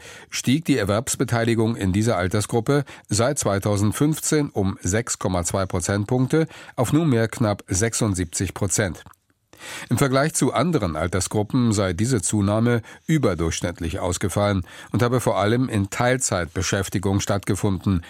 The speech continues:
Der Trend ist demnach vor allem auf einen wachsenden Anteil von Studierenden mit Nebenjobs zurückzuführen.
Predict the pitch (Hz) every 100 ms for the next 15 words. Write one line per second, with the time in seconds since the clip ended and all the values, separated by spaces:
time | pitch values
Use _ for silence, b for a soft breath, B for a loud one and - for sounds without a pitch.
0 | B B B - 85 113 120 131 - 117
1 | 107 110 117 - 98 117 143 143 120 110
2 | 104 92 98 - - 98 92 95 98 98
3 | 92 101 95 110 95 131 110 101 98 90
4 | 90 82 101 110 104 85 80 - - -
5 | 90 98 95 87 95 76 64